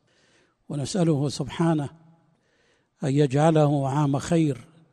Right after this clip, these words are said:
وبركة وعلم وعمل، وأن يجعله عام عز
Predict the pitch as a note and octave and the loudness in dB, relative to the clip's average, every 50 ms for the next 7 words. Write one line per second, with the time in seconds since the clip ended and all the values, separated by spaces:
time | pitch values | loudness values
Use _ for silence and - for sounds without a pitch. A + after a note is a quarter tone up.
0 | _ _ - E3+ C#3 C3+ C#3 E3 D#3+ D#3 D3 - - D#3 B2+ - - _ _ _ | _ _ -6 -4 0 2 2 4 4 2 0 -2 -6 -10 -10 -12 -14 _ _ _
1 | _ _ _ _ _ _ - D3+ C#3+ C3+ C3+ E3 E3+ E3 D3 C3+ B2 G#2+ G#2 _ | _ _ _ _ _ _ -4 -2 -2 2 2 2 2 2 -2 -4 -8 -10 -14 _
2 | _ _ _ _ _ _ _ _ _ _ - E3+ C#3+ C#3 C#3+ E3 E3+ E3 D#3 D3 | _ _ _ _ _ _ _ _ _ _ -4 -2 -2 0 2 2 2 2 2 0
3 | B2+ A#2 G#2+ - - _ _ _ _ _ _ _ _ _ _ _ _ _ _ _ | -2 -6 -14 -18 -20 _ _ _ _ _ _ _ _ _ _ _ _ _ _ _
4 | - D3 C#3+ D3+ D#3 D3+ D3+ D3 B2+ C#3+ D#3 E3+ D#3+ D#3+ C#3+ C#3 D3+ D3 C#3+ D3+ | -4 0 2 2 4 4 4 2 2 2 0 2 2 2 2 2 0 0 0 0
5 | D#3 D3+ D3+ D3+ C#3+ C#3+ F3 D#3+ B2+ A#2+ A2 A2 G#2 G#2 F#3+ | 2 2 2 2 2 2 0 0 -2 -6 -10 -12 -14 -16 -20